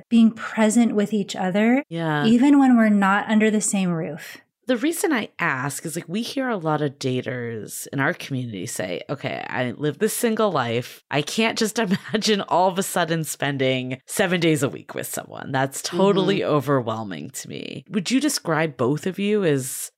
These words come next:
Speaker 2: needing a lot of personal space, highly independent? Like,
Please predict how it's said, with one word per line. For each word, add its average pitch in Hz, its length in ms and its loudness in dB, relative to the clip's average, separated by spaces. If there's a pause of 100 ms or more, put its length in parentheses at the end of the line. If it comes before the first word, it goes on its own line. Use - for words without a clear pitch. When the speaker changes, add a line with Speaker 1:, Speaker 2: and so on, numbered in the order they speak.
Speaker 2:
needing 160 380 -2
a 160 60 2
lot 147 180 4
of 143 80 -4
personal 151 420 0
space, 147 800 0
highly 156 440 0
independent? 147 720 -2
Like, - 160 -4